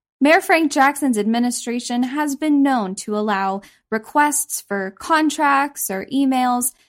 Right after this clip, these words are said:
to sit unfulfilled for weeks or months on end.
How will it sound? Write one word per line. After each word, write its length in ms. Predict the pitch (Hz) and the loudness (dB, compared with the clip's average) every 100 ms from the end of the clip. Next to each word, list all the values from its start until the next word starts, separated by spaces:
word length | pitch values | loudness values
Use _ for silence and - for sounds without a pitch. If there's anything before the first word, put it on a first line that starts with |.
| _ | _
to 100 | - | -2
sit 440 | 262 - 320 349 - - | 0 0 0 -2 -4 -4
unfulfilled 880 | 262 302 302 285 285 269 269 294 302 - | 0 0 -2 -8 -4 -2 0 -2 -6 -6
for 200 | 220 202 | -4 -4
weeks 440 | 214 320 370 - | -2 -4 -4 -6
or 160 | - 226 | -4 -4
months 460 | 202 220 277 277 | -2 0 0 -2
on 240 | - 226 220 | -6 -4 -4
end. 440 | - 175 - - | -4 -8 -10 -14